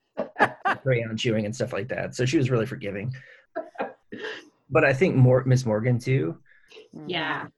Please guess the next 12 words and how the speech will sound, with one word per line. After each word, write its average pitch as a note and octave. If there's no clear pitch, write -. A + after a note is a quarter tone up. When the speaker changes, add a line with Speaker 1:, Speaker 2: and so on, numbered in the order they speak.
Speaker 3:
For G#2+
Speaker 2:
Um, G#2+
Speaker 3:
sure. -
Speaker 1:
Sure. -
Speaker 2:
mostly D#3+
because C3+
I've A#2+
always, A2
always G#2+
gravitated G2
to F2+
art. G#2